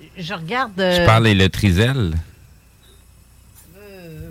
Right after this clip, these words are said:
Speaker 1: je sais pas
Speaker 2: C'est
Speaker 1: trop.
Speaker 2: le, le, l'espèce d'image qui représente un peu plus, euh,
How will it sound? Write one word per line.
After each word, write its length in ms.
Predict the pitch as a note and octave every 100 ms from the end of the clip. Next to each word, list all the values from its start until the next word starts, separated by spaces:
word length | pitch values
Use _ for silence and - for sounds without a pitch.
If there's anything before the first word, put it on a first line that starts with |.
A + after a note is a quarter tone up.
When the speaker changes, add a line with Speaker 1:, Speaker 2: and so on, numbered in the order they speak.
| A#2
Speaker 1:
je 40 | C3+
sais 160 | A#2+ C#3
pas 140 | C#3
Speaker 2:
C'est 140 | -
Speaker 1:
trop. 180 | F#2 F2+
Speaker 2:
le, 0 |
le, 180 | F2 F2
l'espèce 440 | F2 F2 - G2+
d'image 420 | F2+ F2 F#2 G#2+ -
qui 60 |
représente 540 | F2+ - E2 E2+ F#2 F2+
un 80 | D#2
peu 120 | D#2+
plus, 400 | - F2+ - -
euh, 540 | E2 D#2 D2 C#2+ C#2+